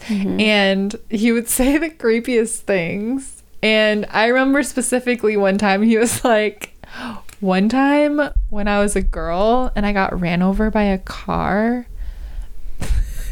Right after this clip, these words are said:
Speaker 2: And I don't remember the rest of that story. Like, I think we all kinda were just like, we're like, "Whoa, what?" And, like, cut him off. But he was like, w-, and he would always talk about, like, when I was a girl. So he had memories from when he was a girl, and he was,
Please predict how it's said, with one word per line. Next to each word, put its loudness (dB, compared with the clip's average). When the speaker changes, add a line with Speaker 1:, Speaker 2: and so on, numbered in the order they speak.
Speaker 2:
And 4
I 2
don't 2
remember 0
the 2
rest 2
of -2
that 2
story. 2
Like, 2
I 2
think -2
we 2
all 2
kinda 0
were 2
just 0
like, 2
we're 2
like, 2
"Whoa, 4
what?" 6
And, 2
like, 2
cut 2
him 2
off. 4
But 2
he 2
was 0
like, 2
w-, -8
and 4
he 6
would 6
always 2
talk -2
about, 2
like, 0
when 2
I 4
was 2
a 0
girl. 0
So -2
he 4
had 4
memories 2
from 0
when 4
he 4
was 0
a -4
girl, 2
and 2
he 2
was, -2